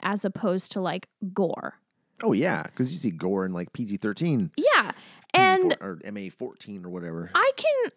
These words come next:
Speaker 1: I can speak from my own experience that watching the original Saw and seeing some guy saw his foot off is more disturbing to me than seeing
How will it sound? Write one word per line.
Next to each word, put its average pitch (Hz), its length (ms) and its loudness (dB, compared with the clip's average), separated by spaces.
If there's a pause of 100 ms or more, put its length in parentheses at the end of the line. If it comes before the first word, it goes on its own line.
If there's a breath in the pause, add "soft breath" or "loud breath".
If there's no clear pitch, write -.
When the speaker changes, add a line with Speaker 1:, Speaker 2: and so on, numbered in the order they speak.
Speaker 1:
I 523 160 4
can 508 220 0
speak - 380 0
from 349 200 0
my 294 200 4
own 311 120 2
experience 285 680 2
that 240 200 4
watching 370 720 2
the 311 140 4
original 254 480 4
Saw 214 680 0 (300 loud breath)
and 214 160 0
seeing 285 380 0
some 262 380 2
guy 233 400 2 (420 loud breath)
saw - 560 2
his 262 400 0 (100)
foot - 420 2
off 427 460 2 (500 loud breath)
is 277 280 4
more 320 260 6
disturbing 370 720 2
to - 160 0
me 392 360 2
than 294 180 4
seeing 302 440 2